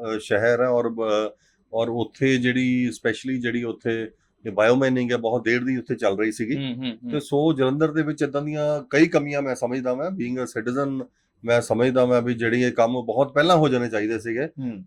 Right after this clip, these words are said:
Speaker 1: ਅਸੀਂ ਕਿਤੇ ਨਾ ਕਿਤੇ ਅਸੀਂ ਪਿੱਛੇ ਜ਼ਰੂਰ ਰਹਿ ਗਏ ਹਾਂ,
Speaker 2: ਹੂੰ।
Speaker 1: ਪਰ ਇਹ ਮੇਰਾ ਤੁਹਾਨੂੰ ਵਾਅਦਾ ਵਾ ਔਰ ਅਸੀਂ ਪ੍ਰਯਾਸ ਕਰਾਂਗੇ ਔਰ ਮੈਂ ਬਹੁਤ ਜ਼ਿੰਮੇਵਾਰੀ ਨਾਲ,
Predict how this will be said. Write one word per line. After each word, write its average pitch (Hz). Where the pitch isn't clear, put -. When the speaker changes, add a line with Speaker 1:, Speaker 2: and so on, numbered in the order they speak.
Speaker 1:
ਅਸੀਂ 127
ਕਿਤੇ 123
ਨਾ 127
ਕਿਤੇ 120
ਅਸੀਂ 120
ਪਿੱਛੇ 117
ਜ਼ਰੂਰ 113
ਰਹਿ 117
ਗਏ 127
ਹਾਂ, 165
Speaker 2:
ਹੂੰ। 117
Speaker 1:
ਪਰ 127
ਇਹ 131
ਮੇਰਾ 131
ਤੁਹਾਨੂੰ 117
ਵਾਅਦਾ 117
ਵਾ 139
ਔਰ 131
ਅਸੀਂ 120
ਪ੍ਰਯਾਸ 117
ਕਰਾਂਗੇ 131
ਔਰ 123
ਮੈਂ 123
ਬਹੁਤ 120
ਜ਼ਿੰਮੇਵਾਰੀ 143
ਨਾਲ, 127